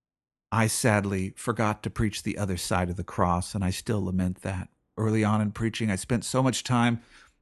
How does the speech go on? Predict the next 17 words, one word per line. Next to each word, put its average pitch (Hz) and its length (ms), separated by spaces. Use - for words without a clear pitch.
trying 120 220
to 104 60
convince 113 380
people 113 300
they 98 100
were 92 80
sinners 113 600
that 98 140
I 95 60
forgot 113 400
to 104 80
help 95 320
people 92 500
who'd 110 160
been 92 160
sinned 98 340
against. - 580